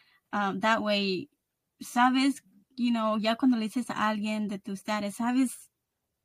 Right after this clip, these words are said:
who realmente cares in a way about it and quién no, who you,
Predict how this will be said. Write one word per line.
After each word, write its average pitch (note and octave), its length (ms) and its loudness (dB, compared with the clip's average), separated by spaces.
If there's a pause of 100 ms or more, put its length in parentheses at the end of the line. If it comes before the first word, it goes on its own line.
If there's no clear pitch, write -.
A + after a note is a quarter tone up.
(240)
who B3+ 220 4
realmente A3 640 -2
cares A3+ 680 -2 (760)
in A3+ 120 0
a A#3+ 80 2
way B3 220 2
about C4 340 2
it C4 160 -2
and G3+ 160 -4
quién G3 320 -4
no, A3 300 -2 (340)
who B3+ 80 4
you, A#3+ 180 6